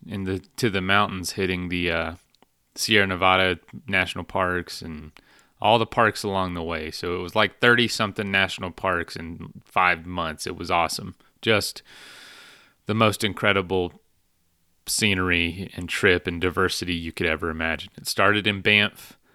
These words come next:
uh, Alberta, Canada, and then followed the Rocky Mountains down to the Mexican border,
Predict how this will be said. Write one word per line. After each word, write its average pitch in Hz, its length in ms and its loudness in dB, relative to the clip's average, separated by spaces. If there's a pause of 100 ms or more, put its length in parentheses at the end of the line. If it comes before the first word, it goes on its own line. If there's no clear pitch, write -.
(360)
uh, 85 340 0 (300)
Alberta, 98 600 4 (640)
Canada, 92 520 2
and 90 100 -4
then 87 120 -6
followed 98 420 2
the 87 100 -4
Rocky 107 400 4
Mountains 101 640 -2
down 90 580 0
to 90 160 -4
the 87 100 -8
Mexican 92 460 -4
border, 85 440 -4